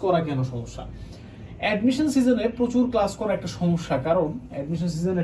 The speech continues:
time is limited। তোমার এখানে আনলিমিটেড টাইম দেওয়া হয় না যে তুমি শিখো আর শিখো আর শিখো, শিখতেই থাকবা, এরপরে তুমি হচ্ছে গিয়ে কোনো না কোনো সময় পরীক্ষায় বসলে। It's not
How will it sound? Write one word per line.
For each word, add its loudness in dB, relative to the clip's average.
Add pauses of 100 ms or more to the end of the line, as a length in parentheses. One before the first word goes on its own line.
(140)
time 2
is 4 (160)
limited। 4 (640)
তোমার 4
এখানে 4 (160)
আনলিমিটেড 2
টাইম 4 (100)
দেওয়া 6
হয় 4
না 4
যে 0
তুমি 0 (100)
শিখো 0 (120)
আর 2 (100)
শিখো -2
আর 2
শিখো, -4 (120)
শিখতেই 0
থাকবা, 2 (600)
এরপরে 6 (100)
তুমি 4
হচ্ছে 2
গিয়ে 4 (1800)
কোনো 6
না 6
কোনো 2
সময় 0
পরীক্ষায় 4
বসলে। 0
It's -4
not 2